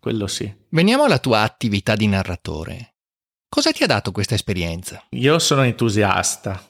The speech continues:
Speaker 1: dell'attività fatta. Eh, mi è piaciuto molto, sia sul piano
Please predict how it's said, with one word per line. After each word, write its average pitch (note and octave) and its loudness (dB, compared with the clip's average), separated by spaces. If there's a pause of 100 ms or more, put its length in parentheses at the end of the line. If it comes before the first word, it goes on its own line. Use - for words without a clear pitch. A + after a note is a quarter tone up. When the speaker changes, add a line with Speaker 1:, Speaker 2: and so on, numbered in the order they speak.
(220)
Speaker 1:
dell'attività G2 -6
fatta. - -12 (260)
Eh, G#2 2
mi G#2 2
è G#2 0
piaciuto G#2+ 0
molto, C3+ 2
sia C3+ 2
sul A2 0
piano G#2+ 0